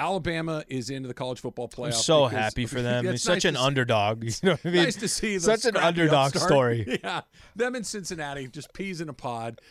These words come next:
Speaker 1: Uh, that thing's gonna be
Speaker 2: Okay,
Speaker 1: very
Speaker 2: is that,
Speaker 1: ugly.
Speaker 2: that's one and four,
Speaker 1: I
Speaker 2: right?
Speaker 1: know. Yeah.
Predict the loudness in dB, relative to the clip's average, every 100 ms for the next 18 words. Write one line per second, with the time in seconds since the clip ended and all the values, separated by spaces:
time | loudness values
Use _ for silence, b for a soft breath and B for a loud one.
0 | b b -6 -4 -4 -2 -2 -2 -4 -6
1 | -8 -6 -4 0 2 2 0 0 2 2
2 | 4 4 4 0 2 2 2 0 0 -2
3 | -12 -16 -12 -10 -8